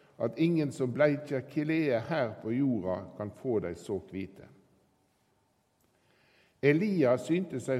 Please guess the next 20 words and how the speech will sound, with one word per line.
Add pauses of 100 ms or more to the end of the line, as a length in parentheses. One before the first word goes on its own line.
for
dei
saman
med
Moses, (340)
og
de
snakka
med
Jesus. (2000)
Da
tok
Peter
til
ords
og
sa (1080)
til
Jesus: (340)
«Rabbi,